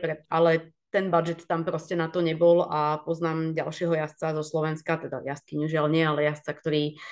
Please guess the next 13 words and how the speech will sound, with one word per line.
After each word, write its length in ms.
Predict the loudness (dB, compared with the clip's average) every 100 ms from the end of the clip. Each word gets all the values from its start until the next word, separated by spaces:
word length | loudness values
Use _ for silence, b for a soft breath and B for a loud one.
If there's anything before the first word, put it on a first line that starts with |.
| B B 2
jazdil 400 | 2 4 2 2
s 80 |
Gabi, 480 | 4 4 4 0 -2
proste 400 | -4 -6 2 2 4
obidvaja 480 | 4 4 6 4 4
dosahovali 480 | -2 0 2 2 0
brutálne 480 | -6 -2 -2 -2
výsledky, 480 | -4 -6 -2 -2 2
lenže 400 | 4 4 2 4 4 2
jednak 320 | 0 -4 -6 -4
naše 320 | -2 0 -4
krajiny 400 | 0 2 2 0
neboli 320 | -2 -2 0